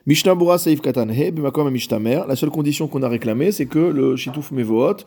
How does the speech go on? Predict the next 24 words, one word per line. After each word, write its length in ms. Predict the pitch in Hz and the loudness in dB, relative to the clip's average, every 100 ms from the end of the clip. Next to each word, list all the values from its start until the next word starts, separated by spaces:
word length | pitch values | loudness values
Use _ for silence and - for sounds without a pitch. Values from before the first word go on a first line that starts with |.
| _ _ _ | _ _ _
soit 220 | - 135 | 2 2
déplacé, 420 | 135 135 127 - | 4 0 -2 -6
soit 240 | - 156 117 | -6 0 0
déposé 580 | 123 139 127 120 175 | 0 0 0 2 0
à 140 | - 131 | 2 0
un 80 | 127 | 0
endroit 380 | 127 123 147 | -2 0 -2
qui 240 | 175 143 143 | -2 0 0
est 80 | 160 | 0
surveillé, 580 | 160 147 151 139 120 | -2 0 2 2 0
qui, 340 | 110 117 117 - | -4 -4 -2 -2
où 160 | 127 127 | -2 0
les 100 | 120 | 0
choses, 300 | 143 151 151 - - | 0 -2 -4 -16 -18
où 60 | - | 0
la 100 | 123 | 0
nourriture 380 | 120 123 156 160 | 2 0 0 2
va 80 | 139 | 2
être 80 | |
gardée. 400 | 127 123 117 - - _ _ _ _ - | 2 0 0 -2 -8 _ _ _ _ -4
Vechatzer 520 | 127 135 139 - 196 190 | 0 2 2 4 2 4
Mikre, 500 | 156 139 131 131 - | -2 0 2 2 -2
Makom 360 | 131 123 147 139 | -4 -2 -2 -2
Mishtamer. 500 | 127 - 120 98 | -4 -4 -6 -4